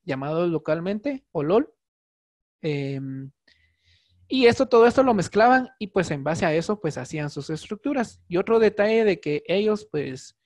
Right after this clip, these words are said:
em, tenían una, cada bloque de piedra, digamos, que tenían para hacer estas estructuras, la hacían, pues, lo más estética posible. Es decir, casi que todos tenían que tener el mismo tamaño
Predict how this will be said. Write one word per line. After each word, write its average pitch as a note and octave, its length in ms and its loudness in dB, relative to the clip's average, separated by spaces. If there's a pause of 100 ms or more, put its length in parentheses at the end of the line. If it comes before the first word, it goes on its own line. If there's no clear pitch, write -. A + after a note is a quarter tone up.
(460)
em, C3+ 500 -10 (260)
tenían F3 420 -2
una, F#3+ 720 0 (160)
cada G3+ 320 4
bloque F#3 580 2
de D#3 200 2
piedra, G#3+ 580 2
digamos, G3 400 -2
que D3+ 140 -8
tenían D#3+ 360 -8
para C#3 280 -8
hacer D#3+ 340 -6
estas G3 340 -6
estructuras, A3+ 720 -6 (440)
la D#3 140 0
hacían, G3 480 -2
pues, D3 480 -6
lo C#3+ 180 0
más E3+ 220 -4
estética E3+ 520 -10
posible. E3+ 360 -6
Es C#3 80 -6
decir, D3 300 -4
casi E3+ 280 -2
que D#3 140 -4
todos G3+ 340 -2
tenían D#3 420 -8
que D#3 140 -8
tener D3+ 280 -8
el D3 60 -4
mismo D#3 260 -8
tamaño F3+ 480 -6